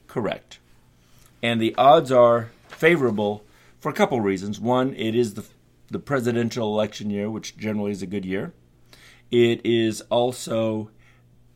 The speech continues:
we've had such a strong beginning of the year, and that is a very good indicator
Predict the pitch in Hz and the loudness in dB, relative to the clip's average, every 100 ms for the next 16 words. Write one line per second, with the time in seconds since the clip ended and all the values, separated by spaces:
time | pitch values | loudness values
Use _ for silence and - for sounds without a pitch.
0 | _ _ _ 113 117 123 123 - 175 170 | _ _ _ -4 -4 -2 -4 -2 -4 -4
1 | 123 - - 147 139 135 120 - 110 107 | -6 -10 -2 2 4 2 -2 -6 -6 -2
2 | 120 139 147 104 95 90 82 85 - 104 | 0 2 0 -2 -2 -4 -4 -6 -8 -4
3 | 110 107 - _ _ _ _ _ _ 120 | -4 -4 -10 _ _ _ _ _ _ -8
4 | 110 110 123 170 180 143 107 98 120 110 | -6 -8 -4 2 4 4 2 0 -2 0
5 | 120 98 - 90 85 | -2 -4 -6 -10 -10